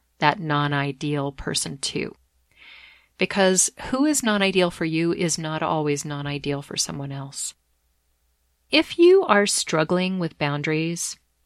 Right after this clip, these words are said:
if you're feeling a lot of anxiety in your work, if you're feeling like you're over-delivering a lot, if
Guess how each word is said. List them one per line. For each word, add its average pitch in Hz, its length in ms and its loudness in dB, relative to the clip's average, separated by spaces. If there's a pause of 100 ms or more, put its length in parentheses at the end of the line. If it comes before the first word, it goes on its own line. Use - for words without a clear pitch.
(100)
if 180 180 -4
you're 196 80 2
feeling 175 640 -2
a 160 120 -2
lot 151 200 0
of 151 140 -2
anxiety 151 640 0
in 151 100 -4
your 151 140 -6
work, 151 380 -4 (680)
if - 160 -2
you're 180 120 2
feeling 165 420 -2
like 147 240 -4
you're 160 140 -2
over-delivering 151 800 -2
a 160 80 -2
lot, 156 500 -2 (640)
if 147 420 -4